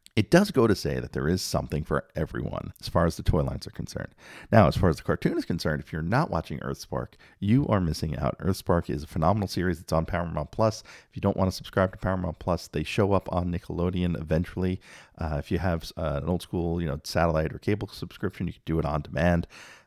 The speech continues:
Uh, it's such a good series. Uh, it really does take a, a different look into Transformers and, and the war and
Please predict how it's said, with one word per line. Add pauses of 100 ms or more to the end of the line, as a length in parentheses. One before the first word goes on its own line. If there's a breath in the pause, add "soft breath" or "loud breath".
(120)
Uh,
it's
such
a
good
series. (380 loud breath)
Uh,
it
really
does
take
a, (120)
a (160)
different
look
into
Transformers
and,
and (240)
the
war
and